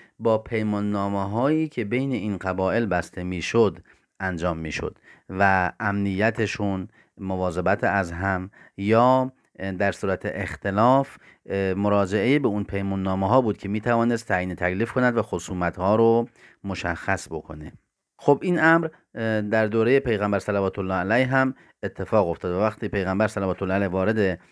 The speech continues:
مدینه می‌شن و عملاً حاکمیت اسلام شکل می‌گیره، پیماننامه‌های متعددی با اهداف مختلف، اه، بسته می‌شه. برخی از این پیمانها هم با یه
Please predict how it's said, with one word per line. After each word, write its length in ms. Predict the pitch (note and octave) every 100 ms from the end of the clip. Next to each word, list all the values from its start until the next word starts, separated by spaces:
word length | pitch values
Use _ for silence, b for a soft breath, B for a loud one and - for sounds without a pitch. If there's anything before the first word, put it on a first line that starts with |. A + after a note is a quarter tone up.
| b
مدینه 400 | G2 G2 F#2 F#2+ A#2
می‌شن 260 | G2 F#2+
و 40 | F#2
عملاً 540 | - G2+ G2 A2+ B2+
حاکمیت 580 | G2+ F2+ G2 F#2+ A2 A2+
اسلام 560 | - F#2 - G2 F#2 F2 B B
شکل 460 | - - G#2+ F#2+ G2+
می‌گیره، 880 | G2+ G2+ G2 G2 G#2+ B2 C3+ C3+ C3+ B B _ _ _ _
پیماننامه‌های 840 | - A#2+ A#2+ A#2+ A#2 A#2 A2 B2 B2
متعددی 760 | G#2 G2+ A2 A#2 A2+ D3 D#3+
با 200 | B2+ A2+
اهداف 760 | A#2+ A2+ G#2 A2 C#3 E3 E3 E3+
مختلف، 1080 | D3+ D3+ D3 C#3 - C#3 B2 B2 A#2+ A#2+ - b b b F#2
اه، 400 | F#2+ F#2+ F#2+ F#2
بسته 460 | G2+ A2+ - A#2
می‌شه. 360 | G2 E2 - C2+
برخی 340 | E2+ F3 F3+
از 140 | E3+ E3
این 100 | D#3+
پیمانها 540 | D#3 D#3 D3+ D3 D3+
هم 260 | D3+ D3+ D3 b b -
با 180 | A2+
یه 360 | A2+ B2 B2+ C3